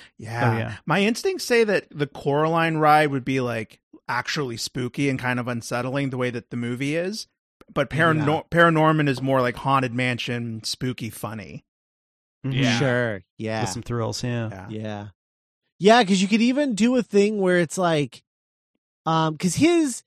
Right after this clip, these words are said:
Speaker 3: his Paran-, Paranorman's, I, I'm just gonna call him
Speaker 4: <laughs>
Speaker 3: Paranorman. I know his name is Norman.
Speaker 4: <laughs>
Speaker 3: Um, Par-, Paranorman's, uh, uh, power to see dead people, Sixth Sense style.
Speaker 1: Hmm.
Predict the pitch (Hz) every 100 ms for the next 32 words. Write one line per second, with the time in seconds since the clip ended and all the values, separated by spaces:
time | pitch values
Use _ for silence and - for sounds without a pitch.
0 | _ - 320 339 277 214 - _ _ -
1 | 277 320 294 254 - 156 240 277 269 233
2 | 214 202 196 185 156 - 165 180 165 156
3 | - 127 - 254 294 - 120 117 117 113
4 | 110 135 143 185 - 220 - 226 117 113
5 | - 185 - 175 185 185 160 - _ -
6 | 226 233 196 269 302 269 262 247 233 220
7 | 190 - - 170 175 165 151 139 - _
8 | 147 147 135 123 107 - _ - 220 196
9 | 175 131 107 104 165 151 - 196 175 160
10 | 151 139 123 123 147 127 127 113 107 98
11 | 107 _ _ _ _ - - 165 - 156
12 | 139 - 117 101 95 117